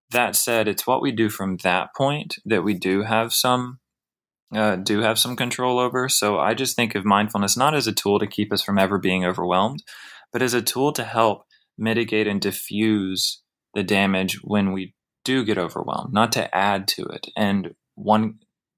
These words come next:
if we look at a category of things that would diffuse it and then a category of things that would add to it, I'll give you a few examples. In the category of diffusing it, it would be accepting what's happening,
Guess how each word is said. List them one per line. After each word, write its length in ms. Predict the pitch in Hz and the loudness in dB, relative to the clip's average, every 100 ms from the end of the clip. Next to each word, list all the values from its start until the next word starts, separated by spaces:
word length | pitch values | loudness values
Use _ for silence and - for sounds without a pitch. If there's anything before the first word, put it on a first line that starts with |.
| _ | _
if 140 | 110 | -4
we 80 | 104 | 0
look 240 | 101 107 | 2 2
at 60 | 104 | 2
a 60 | 95 | 0
category 600 | - 101 101 98 98 92 | 0 2 2 0 2 2
of 100 | 90 | -2
things 360 | - 95 98 | -2 0 2
that 180 | - 73 | 0 0
would 300 | 95 87 90 | 0 0 -2
diffuse 480 | 92 - 143 147 101 | -4 0 2 2 2
it 180 | 90 - | 0 0
and 140 | 95 | 0
then 80 | 92 | 0
a 60 | |
category 560 | 98 - 98 98 92 90 | 0 0 0 0 0 0
of 80 | 87 | -2
things 260 | - 95 | -4 -4
that 100 | 92 | -2
would 120 | 80 82 | -2 0
add 240 | 87 101 | 0 0
to 180 | - 131 | -2 0
it, 160 | 143 - | -2 -4
I'll 200 | - 95 _ | -8 -8 _
give 140 | 101 | -4
you 140 | 95 95 | -2 -2
a 20 | |
few 220 | - 92 | -2 -6
examples. 640 | 87 - 113 120 92 90 - _ _ _ - _ | -4 0 -2 0 -4 -4 -10 _ _ _ -20 _
In 120 | - 117 | -2 -2
the 60 | |
category 540 | 113 135 135 117 110 98 | 0 0 0 2 2 2
of 120 | 90 | -2
diffusing 560 | 90 - 147 180 101 | -6 0 2 2 0
it, 180 | 85 87 _ _ - - - | -4 -8 _ _ -16 -16 -12
it 100 | - | -2
would 180 | 104 101 | 0 0
be 400 | 95 95 92 76 _ _ _ _ _ _ - | 0 0 0 -6 _ _ _ _ _ _ -4
accepting 600 | 110 - 101 - 104 98 | -2 2 2 2 0 2
what's 220 | 92 - | 2 0
happening, 680 | 90 90 - 95 92 92 | 0 0 0 0 0 -2